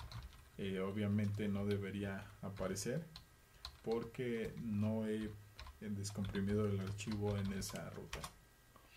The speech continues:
Y aquí me indica que no se encuentra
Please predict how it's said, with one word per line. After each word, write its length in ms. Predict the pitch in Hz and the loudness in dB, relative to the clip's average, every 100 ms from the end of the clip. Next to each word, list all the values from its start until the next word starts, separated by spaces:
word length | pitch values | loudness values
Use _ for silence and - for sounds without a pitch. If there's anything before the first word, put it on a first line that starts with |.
| - - - - - - - | -20 -20 -10 -10 -10 -20 4
Y 100 | 123 | 6
aquí 280 | 139 160 160 | 8 10 12
me 200 | 151 139 | 12 10
indica 480 | 131 135 143 147 | 6 2 6 4
que 200 | - 123 | 4 4
no 220 | 117 123 143 | 4 4 6
se 120 | 151 | 4
encuentra 720 | 127 135 135 - 147 165 - | 4 4 2 2 2 2 0